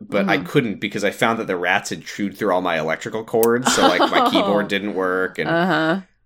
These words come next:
Speaker 1: and, like, I, I could
Speaker 2: That's how
Speaker 1: unsubscribe
Speaker 2: they
Speaker 1: with my
Speaker 2: get
Speaker 1: phone,
Speaker 2: you.
Speaker 1: but my phone charger wasn't, wasn't, uh, intact.
Speaker 2: Mm-hmm. Yeah, that's how
Speaker 1: That's
Speaker 2: they
Speaker 1: how they
Speaker 2: get,
Speaker 1: get
Speaker 2: that's,
Speaker 1: you.
Speaker 2: that's how they get you.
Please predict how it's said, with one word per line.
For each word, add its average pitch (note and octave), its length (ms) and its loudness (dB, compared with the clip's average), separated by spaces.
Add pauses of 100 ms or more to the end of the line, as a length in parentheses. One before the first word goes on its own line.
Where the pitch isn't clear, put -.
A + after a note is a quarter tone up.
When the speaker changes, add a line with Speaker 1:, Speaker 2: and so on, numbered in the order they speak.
Speaker 1:
and, F#2+ 300 -2
like, G2+ 280 2
I, G2+ 260 2
I A#2+ 100 4
could - 200 6
Speaker 2:
That's C4+ 240 8
how E4 140 6
Speaker 1:
unsubscribe C#4+ 80 10
Speaker 2:
they C4 60 8
Speaker 1:
with B3+ 120 2
my G3+ 120 6
Speaker 2:
get - 80 2
Speaker 1:
phone, A3 220 10
Speaker 2:
you. F3 60 4
Speaker 1:
but D#3+ 100 8
my C#3 100 8
phone G3 240 8
charger G2 380 2
wasn't, D#2 380 -8
wasn't, E2 380 -10 (240)
uh, C#2 240 -8
intact. - 640 -10 (160)
Speaker 2:
Mm-hmm. F3+ 380 -4 (580)
Yeah, E3 160 0
that's F#3 220 2
how F3 60 6
Speaker 1:
That's D#3+ 80 4
Speaker 2:
they D#3+ 60 4
Speaker 1:
how B2 40 6
they G#2+ 100 4
Speaker 2:
get, - 20 -10
Speaker 1:
get A2+ 180 2
Speaker 2:
that's, B3 180 6
Speaker 1:
you. - 80 -10 (100)
Speaker 2:
that's G#3 220 2
how A3+ 60 4
they F3 120 4
get D3 140 -4
you. - 180 -6